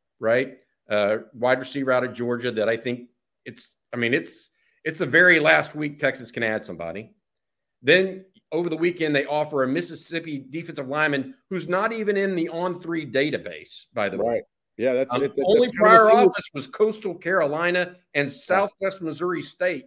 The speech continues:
Speaker 1: Or
Speaker 2: That's
Speaker 1: Missouri
Speaker 2: kind of a thing with Mississippi kids, though, man. And, you know, they offered a, a juco, which I'm sure you're about to go to. We barely have any information on him. And I,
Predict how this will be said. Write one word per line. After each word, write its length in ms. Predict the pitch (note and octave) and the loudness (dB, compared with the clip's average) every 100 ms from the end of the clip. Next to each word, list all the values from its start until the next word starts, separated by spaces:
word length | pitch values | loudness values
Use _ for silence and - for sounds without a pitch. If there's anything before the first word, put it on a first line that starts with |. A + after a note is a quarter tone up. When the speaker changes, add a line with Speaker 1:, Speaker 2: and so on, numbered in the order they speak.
| - | -6
Speaker 1:
Or 120 | C3+ | -4
Speaker 2:
That's 240 | B2+ D#3+ - | 2 0 2
Speaker 1:
Missouri 60 | |
Speaker 2:
kind 120 | G#3 | 4
of 60 | A#3 | 8
a 100 | A3+ | 8
thing 160 | A#3+ B3 | 8 6
with 120 | G#3+ | 8
Mississippi 500 | G3 G3 - A#3 B3 | 6 4 0 0 0
kids, 280 | - F#3+ D#3 | 2 2 4
though, 140 | D#3 | 4
man. 200 | D3 E3+ | 4 2
And, 160 | D#3+ E3 | 0 2
you 80 | F3 | 2
know, 100 | F#3+ | 4
they 120 | E3+ | 4
offered 300 | E3+ A#3 F3+ | 2 2 4
a, 220 | D#3 D3+ | 6 6
a 60 | D3+ | 2
juco, 380 | E3 G#3+ D#3 | 0 4 4
which 180 | C#3+ C#3+ | 4 0
I'm 140 | D#3 B2+ | 0 0
sure 160 | - | -2
you're 140 | F#3 E3+ | 0 2
about 220 | C#3+ C#3+ | 2 0
to 60 | A#2+ | 2
go 180 | D#3 | 4
to. 340 | G#3 C3+ C3 C3+ | 4 0 -2 -4
We 200 | C3 D#3 | -4 -2
barely 320 | D#3 D#3 F3+ | 6 8 8
have 120 | D3 | 6
any 160 | C#3 D3 | 4 2
information 480 | C#3+ C#3 C#3+ D3+ D3 | 0 0 0 0 -2
on 120 | B2 | 0
him. 260 | C#3 D3+ B2 | 2 2 2
And 100 | |
I, 120 | C3 | 0